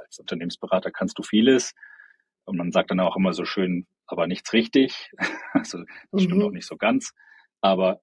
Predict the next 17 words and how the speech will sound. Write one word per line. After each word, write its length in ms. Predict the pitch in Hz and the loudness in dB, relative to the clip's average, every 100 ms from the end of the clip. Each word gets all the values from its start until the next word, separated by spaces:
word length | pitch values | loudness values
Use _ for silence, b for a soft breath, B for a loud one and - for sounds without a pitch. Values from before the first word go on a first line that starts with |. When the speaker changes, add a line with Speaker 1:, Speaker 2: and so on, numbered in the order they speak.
| _ | _
Speaker 1:
ja, 160 | 85 - | -14 -12
mit 160 | 107 107 | -8 -2
dem, 240 | 98 95 _ _ | -2 -2 _ _
du 80 | - | -10
hast 120 | 92 | -6
halt 120 | 104 | -4
keinen 180 | - 110 | -2 -2
Stallgeruch 560 | 98 82 87 95 82 - | -2 -4 -6 -6 -8 -12
und 120 | 90 | -6
viele 260 | 113 101 92 _ _ | -2 -2 -4 _ _
Teams, 500 | - - 110 113 - | 0 6 8 8 4
die 160 | - 98 | -2 0
in 100 | 92 | 0
dem 100 | 92 | -2
Space 320 | 87 92 92 | -4 -2 -2
unterwegs 480 | 98 90 85 87 - | -2 -4 -4 -6 -4
sind, 220 | 98 87 | -2 -2